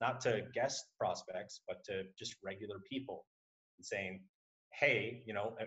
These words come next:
if they liked your picture or if they liked another picture or whatever, just say, "Hey, <clears throat> notice you interacted with this picture. Uh, just wanted to reach out real quick, introduce myself, and let you know I have a podcast about this where I get free information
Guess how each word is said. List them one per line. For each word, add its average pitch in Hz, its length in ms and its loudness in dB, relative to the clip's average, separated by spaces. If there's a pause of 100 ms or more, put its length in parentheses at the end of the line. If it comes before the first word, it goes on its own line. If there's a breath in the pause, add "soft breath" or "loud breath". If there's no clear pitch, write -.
if 117 140 0
they 113 120 8
liked 127 280 8
your 123 360 6
picture 127 420 4
or 113 60 6
if - 60 -2
they 107 140 0
liked 117 240 2
another 110 240 -4
picture 113 260 0
or 101 40 -4
whatever, 107 360 2
just 107 180 -8
say, 110 80 2 (120)
"Hey, 117 280 4 (440)
<clears throat> - 920 2
notice 127 320 6
you 120 140 2
interacted 117 400 6
with 110 120 0
this 113 140 4
picture. 120 560 2 (260)
Uh, 110 120 -2 (120)
just 123 160 -4
wanted 123 160 2
to 123 80 -2
reach 120 200 6
out 113 140 8
real 117 140 4
quick, 117 280 4
introduce 113 300 -4
myself, 110 400 2
and 107 100 -4
let 107 80 2
you 110 60 0
know 110 100 4
I 110 60 8
have 107 80 6
a - 40 -2 (140)
podcast 123 400 4
about 98 260 -4
this 104 200 -4
where 104 120 -4
I - 20 -4
get 104 180 -4
free 107 160 -6
information 95 440 -12